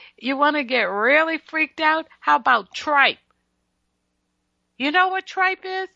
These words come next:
You don't want to know. Gizzards, oxtails, and some of you out there think oxtails are okay 'cause it's just meat. It's a organ meat. How about liverwurst, tongue, brain,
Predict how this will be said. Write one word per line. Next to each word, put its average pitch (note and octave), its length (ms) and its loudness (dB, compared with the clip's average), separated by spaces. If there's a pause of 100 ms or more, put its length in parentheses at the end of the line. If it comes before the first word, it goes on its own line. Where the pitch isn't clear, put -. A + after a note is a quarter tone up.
(200)
You C#4 160 -4
don't F#3+ 240 -4
want D#3 180 -10
to D3+ 80 -12
know. C#3+ 220 -16 (440)
Gizzards, E4+ 720 0 (500)
oxtails, D#4+ 920 0 (420)
and A#3 280 -6
some C#4+ 260 -6
of D4+ 120 -4
you B3+ 180 -2
out A#3+ 320 4
there G3+ 220 -2
think G#3+ 440 -8
oxtails G3 640 -4
are D#3+ 120 -4 (120)
okay - 400 -4 (220)
'cause - 240 -2
it's - 240 -12
just D3 320 -6
meat. F#3+ 360 -6 (560)
It's A#3+ 260 2
a F#3+ 220 4
organ B3+ 640 2
meat. F3+ 300 -6 (380)
How C4+ 160 2
about B3+ 360 0
liverwurst, A#3 1160 -4 (180)
tongue, B3 680 4 (280)
brain, C4 680 0